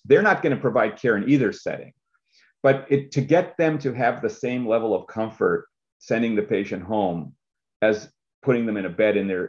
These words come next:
in their institution takes work. It's not just a, you know, you actually have to show them and convince them that they won't be making a mistake putting the patient in harm's way.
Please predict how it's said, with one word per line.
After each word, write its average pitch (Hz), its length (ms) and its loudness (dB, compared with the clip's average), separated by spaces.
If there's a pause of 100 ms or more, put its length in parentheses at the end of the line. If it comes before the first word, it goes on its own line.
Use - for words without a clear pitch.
in 104 100 -4
their 92 160 -2
institution 101 800 -6 (640)
takes 180 280 -2
work. 170 420 0 (460)
It's 139 240 -4
not 156 220 0
just 143 240 0
a, 110 240 0
you 123 80 -8
know, 110 120 -4
you 131 160 0
actually 165 260 0
have 139 120 -2
to 123 120 -10 (180)
show 165 500 2
them 113 240 0
and 101 180 -4
convince 113 540 -2
them 98 220 -2
that 107 220 0
they 127 140 4
won't 127 240 0
be 113 120 -6
making 104 560 -4
a 101 60 -6
mistake 104 540 -2
putting 101 220 -2
the 90 60 -6
patient 92 400 -8
in 82 60 -12
harm's 90 340 -6
way. 101 320 -2